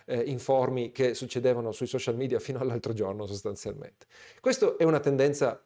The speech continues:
nella creare la community, anche Telegram chiaramente è molto forte in Italia, all'estero, eh, gli altri nomi che ti ho menzionato sono più forti, ma è anche il modo per monetizzare. La community,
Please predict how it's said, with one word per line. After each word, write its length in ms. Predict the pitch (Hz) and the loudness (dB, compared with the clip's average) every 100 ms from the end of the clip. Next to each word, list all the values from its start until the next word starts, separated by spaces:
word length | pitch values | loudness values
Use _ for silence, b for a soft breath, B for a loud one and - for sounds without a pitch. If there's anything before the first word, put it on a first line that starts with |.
| - | -4
nella 340 | 147 143 127 | 0 2 2
creare 480 | - 147 131 135 123 | 2 4 4 4 4
la 180 | 113 110 | 4 0
community, 500 | 127 120 107 104 110 | -2 -2 -6 -6 -4
anche 220 | 139 143 | -2 0
Telegram 400 | 139 123 104 95 | 4 4 2 -2
chiaramente 540 | 110 104 107 101 110 | -4 -4 -6 -8 -8
è 80 | 107 | -6
molto 240 | 110 104 | -8 -6
forte 320 | - 117 101 110 | -2 -2 -2 -8
in 60 | |
Italia, 380 | 107 104 104 117 | -4 -2 -2 -4
all'estero, 500 | 135 156 151 147 123 B B B | 0 2 2 0 0 B B B
eh, 180 | 127 127 | 2 4
gli 80 | |
altri 200 | 143 151 | 4 4
nomi 180 | 143 143 | 2 4
che 80 | 131 | 2
ti 100 | 127 | 2
ho 80 | 120 | 2
menzionato 460 | 123 - 127 123 | 0 -4 -4 -4
sono 160 | 117 117 | -6 -6
più 160 | - 107 | -6 -8
forti, 420 | - 104 - 120 B B B B B B | -6 -8 -10 -20 B B B B B B
ma 580 | - 262 170 147 220 - _ _ _ _ _ _ - | 0 2 4 2 0 -6 _ _ _ _ _ _ 0
è 140 | 214 | 2
anche 200 | 160 170 | 2 4
il 80 | 202 | 4
modo 180 | 139 - | 6 6
per 120 | 135 | 6
monetizzare. 760 | 127 127 117 110 165 90 80 _ _ | 2 0 -2 2 2 2 -4 _ _
La 160 | - 190 | 0 2
community, 760 | 190 190 151 113 - 185 190 | 4 4 4 2 0 -2 -2